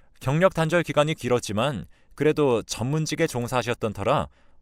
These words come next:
취직이 어렵지 않으셨던 것 같습니다. 할머니는 그제서야 네가 한 일 중에 두 번째로 마음에 든다면서 첫 번째는 아들을 낳은 것,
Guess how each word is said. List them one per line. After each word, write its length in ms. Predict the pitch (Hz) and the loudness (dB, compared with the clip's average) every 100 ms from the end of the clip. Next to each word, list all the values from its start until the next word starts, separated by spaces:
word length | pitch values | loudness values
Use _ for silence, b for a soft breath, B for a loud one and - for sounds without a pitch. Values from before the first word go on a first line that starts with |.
| - | -18
취직이 380 | - 185 185 180 | -10 -8 -4 2
어렵지 340 | 117 127 - | 4 2 2
않으셨던 480 | 92 95 113 123 113 | 0 0 -6 -4 -4
것 100 | 98 | -2
같습니다. 640 | 85 78 80 73 80 69 - - _ _ _ b b b b b | -4 -6 -8 -4 -2 -4 -8 -20 _ _ _ b b b b b
할머니는 560 | - 156 147 139 123 90 | -4 0 0 0 -4 -4
그제서야 600 | 95 131 123 107 82 71 _ _ _ | -2 -2 2 2 2 0 _ _ _
네가 500 | 101 120 135 147 120 b | -6 -2 4 4 4 b
한 200 | - 160 | -4 -2
일 140 | 131 117 | 0 -2
중에 420 | 110 123 151 78 - _ - | -2 -4 -2 -4 -8 _ -4
두 160 | 151 | 0
번째로 420 | 151 160 156 165 | 2 2 2 2
마음에 320 | 143 107 127 131 | 6 4 4 -2
든다면서 720 | 117 113 113 113 156 131 73 _ _ _ | -2 -2 0 -2 0 0 -2 _ _ _
첫 160 | - 185 | -4 0
번째는 540 | 175 165 165 160 147 120 | 2 2 2 0 -4 -6
아들을 400 | 165 - 143 139 | -2 0 0 2
낳은 240 | 117 113 | 2 2
것, 220 | 113 117 | 2 0